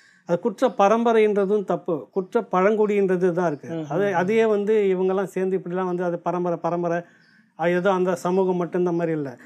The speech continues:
Speaker 1: ஆ, தலித் சமூகத்திலே வந்துட்டு பறையர் சமூகத்துல குடும்பன்ற ஒரு சமூகத்தை வந்து அந்த பட்டியல்ல வச்சிருந்தாங்க,
Speaker 2: ஓகே.
Speaker 1: வன்னியர்ஸை வச்சிருந்தாங்க.
Speaker 2: அந்த குற்றப்பரம்பரை
Speaker 1: அதுலயே
Speaker 2: குள்ள.
Speaker 1: நிறைய
Speaker 2: ம்.
Speaker 1: அறுபத்தெட்டு குடிகள் வந்து அதுல இருந்தது.
Speaker 2: ம், ம்,
Speaker 1: அதுல
Speaker 2: ம்.
Speaker 1: தேவர் குடிகள்ல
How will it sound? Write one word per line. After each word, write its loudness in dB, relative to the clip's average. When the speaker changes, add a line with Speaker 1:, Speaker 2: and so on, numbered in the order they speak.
Speaker 1:
ஆ, -2
தலித் 0
சமூகத்திலே 2
வந்துட்டு 0
பறையர் -2
சமூகத்துல 0
குடும்பன்ற 0
ஒரு -2
சமூகத்தை 0
வந்து 0
அந்த 0
பட்டியல்ல 2
வச்சிருந்தாங்க, -2
Speaker 2:
ஓகே. -6
Speaker 1:
வன்னியர்ஸை 2
வச்சிருந்தாங்க. -2
Speaker 2:
அந்த 0
குற்றப்பரம்பரை -2
Speaker 1:
அதுலயே 6
Speaker 2:
குள்ள. 8
Speaker 1:
நிறைய 4
Speaker 2:
ம். 4
Speaker 1:
அறுபத்தெட்டு 2
குடிகள் 2
வந்து 2
அதுல 2
இருந்தது. 0
Speaker 2:
ம், -10
ம், -18
Speaker 1:
அதுல 0
Speaker 2:
ம். -8
Speaker 1:
தேவர் 4
குடிகள்ல 0